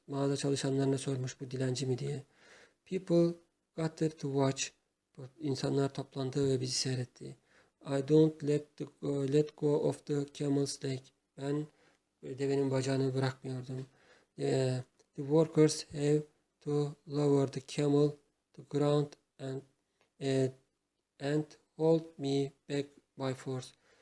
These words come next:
Mağaza çalışanı devenin ba-, e, şeyini, deveyi biraz, e, zemine doğru yaklaştırmış ve beni tuttuğu gibi attı diyor yani.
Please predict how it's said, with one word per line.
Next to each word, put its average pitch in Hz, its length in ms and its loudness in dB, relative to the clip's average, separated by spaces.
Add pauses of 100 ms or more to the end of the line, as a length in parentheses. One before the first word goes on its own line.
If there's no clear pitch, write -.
(360)
Mağaza 151 300 2
çalışanı 143 560 0
devenin 139 380 2
ba-, 135 300 0
e, 135 420 0
şeyini, 139 500 2 (580)
deveyi 139 240 4
biraz, 135 280 2 (160)
e, 131 240 0
zemine 139 280 6
doğru 127 160 6
yaklaştırmış 143 880 0 (100)
ve 139 300 0
beni 143 460 2
tuttuğu - 320 -6
gibi 135 200 -2
attı 139 380 -2
diyor 123 220 -6
yani. 123 200 -10